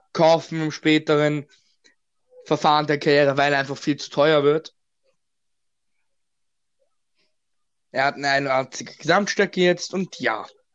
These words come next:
Und dann kommen wir zu einem Spieler von Bayern.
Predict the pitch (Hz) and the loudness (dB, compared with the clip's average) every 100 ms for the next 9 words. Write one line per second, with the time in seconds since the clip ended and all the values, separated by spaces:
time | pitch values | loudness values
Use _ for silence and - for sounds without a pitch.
0 | _ - - _ _ _ _ - 151 208 | _ -20 -20 _ _ _ _ -6 0 0
1 | 220 226 226 226 220 - 196 202 202 202 | 2 2 2 2 0 0 0 4 4 4
2 | 202 190 - _ _ _ - - - 185 | 2 -2 -6 _ _ _ -10 -8 -2 0
3 | 202 196 185 - 170 170 127 160 196 226 | 4 4 0 0 2 2 0 2 4 4
4 | 220 220 220 | 4 2 -4